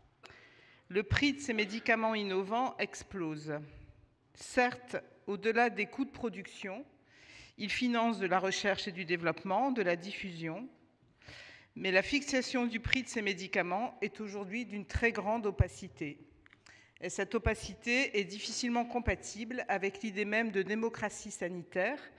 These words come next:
et d'exercice de cette démocratie sanitaire. Oui, le sujet est complexe et il n'y a pas de solution simpliste.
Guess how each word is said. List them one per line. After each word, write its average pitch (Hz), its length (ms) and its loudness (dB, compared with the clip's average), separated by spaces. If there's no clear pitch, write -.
et 175 80 -2
d'exercice 190 720 -2
de 196 100 -6
cette 185 260 -6
démocratie 185 600 -6
sanitaire. 156 800 -8
Oui, 233 340 -2
le 185 200 0
sujet 214 460 2
est 220 60 4
complexe 214 840 2
et 190 300 -4
il 185 60 -6
n'y 185 160 0
a 175 60 4
pas 240 180 2
de 240 60 -8
solution 220 600 -4
simpliste. 190 840 -6